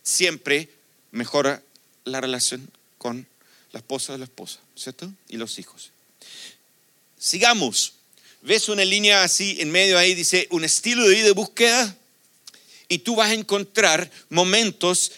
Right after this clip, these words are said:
en donde el Espíritu Santo te empieza a decir, "Mira, ese es un ídolo en tu vida."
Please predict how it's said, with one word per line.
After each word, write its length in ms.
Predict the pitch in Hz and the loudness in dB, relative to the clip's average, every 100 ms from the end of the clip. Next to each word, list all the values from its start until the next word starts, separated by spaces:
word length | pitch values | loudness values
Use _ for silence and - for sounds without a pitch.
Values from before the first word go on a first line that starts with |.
| - | -8
en 140 | 170 | -4
donde 240 | 185 196 | -2 0
el 60 | 196 | -2
Espíritu 380 | 175 220 190 196 | -2 -4 -2 -2
Santo 380 | - 208 - 170 | 0 0 -2 -2
te 80 | |
empieza 380 | 180 160 196 - | -2 2 0 2
a 20 | |
decir, 420 | 180 170 190 156 151 | 0 0 2 0 -2
"Mira, 440 | 143 185 147 110 _ _ - - - | 0 2 2 0 _ _ -20 -20 -6
ese 220 | 196 240 | -2 0
es 100 | - | -2
un 140 | 214 | -2
ídolo 360 | 196 196 180 156 | 0 2 4 4
en 100 | 147 | 2
tu 160 | - 127 | -2 -6
vida." 360 | 123 95 87 | -6 -6 -14